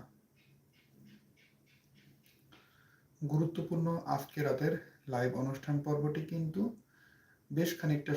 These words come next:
সময় আসলে দেরিতে শুরু হয়ে গেছে, অর্থাৎ রাত্রি দশটা থেকে এগারোটার ভিতরে অনুষ্ঠানটি সম্পূর্ণ হয়। কিছু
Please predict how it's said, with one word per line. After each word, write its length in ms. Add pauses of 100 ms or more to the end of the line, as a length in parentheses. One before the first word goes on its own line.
সময় 340
আসলে 260 (120)
দেরিতে 320 (120)
শুরু 160 (100)
হয়ে 220
গেছে, 200 (100)
অর্থাৎ 260 (1400)
রাত্রি 440 (1040)
দশটা 420
থেকে 160 (120)
এগারোটার 440
ভিতরে 260 (200)
অনুষ্ঠানটি 480 (120)
সম্পূর্ণ 380 (180)
হয়। 220 (1200)
কিছু 260